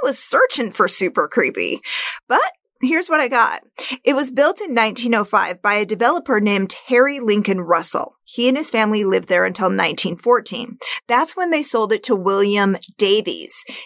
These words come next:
He was the mayor of Westfield in the late thirties. Interestingly, he sold the house to his son for a single dollar, according to Refinery Twenty-nine. And here's where it gets strange. The article goes on to say that the house changed hands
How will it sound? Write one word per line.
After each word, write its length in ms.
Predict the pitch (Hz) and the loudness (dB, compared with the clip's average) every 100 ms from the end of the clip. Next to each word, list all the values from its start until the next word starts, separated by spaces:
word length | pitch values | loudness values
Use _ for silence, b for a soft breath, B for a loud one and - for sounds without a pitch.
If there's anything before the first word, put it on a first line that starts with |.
| - | -10
He 240 | - 294 | -2 2
was 180 | 440 - | 2 2
the 100 | 277 | 0
mayor 400 | 233 202 190 190 | 0 0 2 2
of 140 | 175 | 0
Westfield 540 | 180 170 180 - 156 180 | 0 0 0 0 2 2
in 120 | 202 | 2
the 100 | 202 | 2
late 280 | 196 165 123 | 2 0 -2
thirties. 520 | - 240 262 - 170 - - | 0 2 2 -2 -2 -2 0
Interestingly, 800 | 453 - 466 - 247 214 - 214 | 2 2 0 0 0 2 0 0
he 240 | - 302 | 0 0
sold 260 | - 349 233 | 0 0 -2
the 100 | 214 | -2
house 300 | 202 - - | 0 0 -2
to 120 | 226 | -2
his 220 | 254 277 | -2 0
son 380 | - 226 175 226 B B | 0 0 0 -4 B B
for 160 | - 262 | -4 -2
a 80 | 269 | 0
single 720 | - - 277 262 277 277 254 202 | 0 -2 -4 0 2 2 -4 -10
dollar, 580 | 180 196 220 190 - - | 2 2 4 0 -6 -6
according 440 | 214 - 196 196 214 | -6 2 2 2 0
to 120 | 220 | 0
Refinery 500 | 226 185 165 170 175 | 0 -2 -2 -2 -2
Twenty-nine. 680 | - 190 180 220 202 - - B B B B | 0 0 0 0 -2 -2 -14 B B B B
And 160 | 233 226 | -2 0
here's 320 | 214 392 523 | 0 0 0
where 180 | - 427 | 0 -2
it 100 | 254 | 0
gets 200 | 269 - | 0 0
strange. 720 | - 240 190 - - - - - B B B B - | -2 0 0 -2 -4 -2 -2 -8 B B B B -6
The 160 | - | 0
article 440 | - 349 466 370 285 | 2 2 0 -4 -2
goes 260 | 254 247 | 0 2
on 180 | 233 220 | 0 -2
to 80 | 214 | 0
say 300 | - 220 170 | 0 2 0
that 180 | - - | -2 -4
the 100 | 196 | 0
house 380 | 208 254 - | 0 0 0
changed 500 | - 311 254 285 - | -2 0 0 0 -2
hands 480 | 226 202 170 165 - | 0 2 2 0 -2